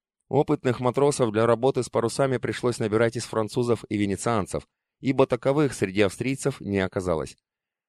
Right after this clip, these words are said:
Офицеров тоже пришлось брать из лягушатников и макаронников, поскольку своих офицеров предстояло ещё подготовить. Чем они и занимались всё время, постигая морскую науку прямо на борту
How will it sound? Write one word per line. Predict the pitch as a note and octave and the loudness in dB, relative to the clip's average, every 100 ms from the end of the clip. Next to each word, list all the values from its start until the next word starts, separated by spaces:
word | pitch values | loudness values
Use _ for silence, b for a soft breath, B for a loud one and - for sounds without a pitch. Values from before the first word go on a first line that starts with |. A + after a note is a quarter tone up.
| - | -6
Офицеров | B2 D#3 - D3+ C#3 | -4 -2 2 4 4
тоже | - C3+ C3 | 2 2 2
пришлось | A#2 - B2 A2 | -2 0 0 0
брать | A#2 A#2+ - | 2 0 -2
из | A2 G#2+ | -6 -2
лягушатников | A2+ A2+ - C3+ B2 A#2+ A#2+ - | -2 -2 0 0 0 -4 -4 -2
и | A#2+ | -2
макаронников, | A2+ A2+ A#2+ A#2 E2+ - - _ _ _ | 0 2 2 2 -2 -6 -10 _ _ _
поскольку | A#2 - C3+ C3 | -4 0 0 0
своих | - C3 B2+ | 2 2 2
офицеров | B2+ B2 - C3 B2 | -2 -2 2 2 2
предстояло | - A#2 - A2 G#2+ G#2 | -2 -6 0 2 2 2
ещё | G2 A2 | 0 -2
подготовить. | G2+ F2+ F#2 E2 C#2 C2 _ _ _ _ _ - | -2 -2 0 0 -2 -6 _ _ _ _ _ -8
Чем | - F3+ | 0 2
они | E3 D#3+ D3 | 2 2 0
и | |
занимались | B2 B2 A#2+ A#2+ C3 A#2+ | 0 0 2 2 0 0
всё | - | 0
время, | G2 A2+ C3 | 2 2 0
постигая | A#2 G#2 A2 G2+ A2+ G#2 | -2 -2 -2 2 2 2
морскую | G2+ - A2+ G#2 | -2 -2 -2 2
науку | G2 A#2+ C3 F#2+ - _ - | 2 2 2 0 -2 _ -8
прямо | C#3 C3 C3 - | -4 0 0 -2
на | A#2 | -2
борту | G#2 G#2 - C#3+ | 0 0 2 0